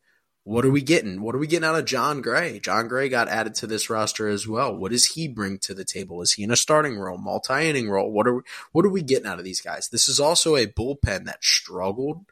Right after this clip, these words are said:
through the course of this year. They haven't been exposed. They haven't needed to be exposed yet. They handled their business against Baltimore. Aroldis Chapman, he has some demons down there in Minute Maid. Does the, do those creep up? So it really comes down to what are we getting out of the pitching? Because,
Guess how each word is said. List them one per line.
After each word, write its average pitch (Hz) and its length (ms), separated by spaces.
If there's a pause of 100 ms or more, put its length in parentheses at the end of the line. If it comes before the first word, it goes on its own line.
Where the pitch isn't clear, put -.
(240)
through 104 140
the 101 100
course - 380
of 101 80
this 95 200
year. 135 300
They 107 140
haven't 107 340
been 113 140
exposed. 107 560
They - 80
haven't 110 260
needed 143 300
to - 100
be 90 180
exposed - 540
yet. 92 140
They 95 100
handled 123 320
their 127 80
business 117 480
against 92 300
Baltimore. 92 500 (1300)
Aroldis 90 400
Chapman, 131 460
he 101 200
has 123 200
some 113 220
demons 92 400
down 95 200
there 95 160
in 92 120
Minute 95 260
Maid. 117 260
Does 95 220
the, - 140
do 95 180
those 117 320
creep - 320
up? - 220
So 104 240 (340)
it 123 160
really 180 260
comes 147 360
down 113 280
to 113 120
what 98 260
are 147 60
we 139 160
getting 113 340
out 117 120
of 110 60
the 107 80
pitching? 110 520
Because, 104 360